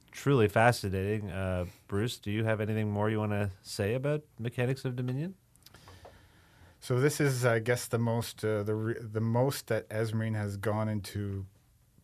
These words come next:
Speaker 2: post-rock, quote unquote, you know?
Speaker 1: Do you believe in this term? Do you know what it means?
Speaker 2: Uh, no, but it's a label, and labels can be helpful for people.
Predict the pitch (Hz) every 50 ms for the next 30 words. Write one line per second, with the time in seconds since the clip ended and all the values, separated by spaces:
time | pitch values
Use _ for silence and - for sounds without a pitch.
0 | _ - - 123 113 110 - - 117 110 107 113 117 - - - - _ _ _
1 | - - - 113 107 101 104 101 - - 110 104 113 117 - - - 101 101 101
2 | 107 123 - _ _ _ _ _ 185 175 175 160 131 127 131 131 135 135 131 -
3 | - 127 123 135 151 - - _ _ _ _ _ _ _ _ _ _ _ _ _
4 | _ _ _ - - 117 120 117 110 107 104 104 113 127 135 - - _ _ _
5 | - _ _ _ _ _ _ - - - - 127 113 110 107 107 95 92 104 98
6 | 92 87 78 73 76 85 _ - 117 117 127 120 - - 101 92 92 87 87 87
7 | 98 95 95 98 101 98 98 98 92 92 92 - - 87 82 80 82 - - 78
8 | 78 - - - 80 80 82 - - - 80 78 78 - - - 78 76 - 71
9 | 73 90